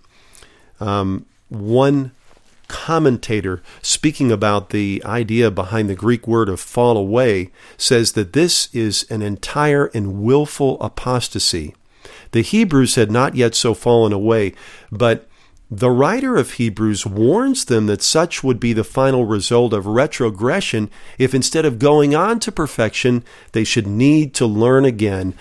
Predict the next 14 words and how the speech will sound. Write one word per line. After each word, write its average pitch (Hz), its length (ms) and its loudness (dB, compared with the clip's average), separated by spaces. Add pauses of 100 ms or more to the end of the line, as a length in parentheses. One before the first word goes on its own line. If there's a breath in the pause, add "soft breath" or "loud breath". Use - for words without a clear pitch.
(200 loud breath)
the 98 100 -4
first - 440 0
principles 90 720 -2
of 95 100 -8
Christianity. 107 920 -4 (600 loud breath)
So 120 400 2 (380 soft breath)
the 147 260 -2
word 131 680 0 (240 soft breath)
that's 110 380 -4 (280)
behind 127 840 -2
this 104 260 -2
term 117 420 -2
fall 143 540 0
away 110 540 0